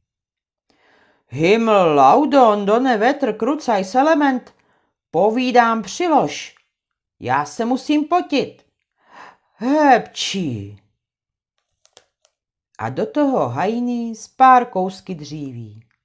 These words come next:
"Líbě jí odpustit, milost, pane,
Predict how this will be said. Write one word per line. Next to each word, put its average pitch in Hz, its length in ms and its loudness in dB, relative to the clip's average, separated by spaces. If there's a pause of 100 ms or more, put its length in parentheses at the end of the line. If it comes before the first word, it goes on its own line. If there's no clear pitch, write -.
(1500)
"Líbě 185 420 -4
jí 240 200 -2
odpustit, 240 840 -6
milost, 254 440 -4
pane, 208 540 -2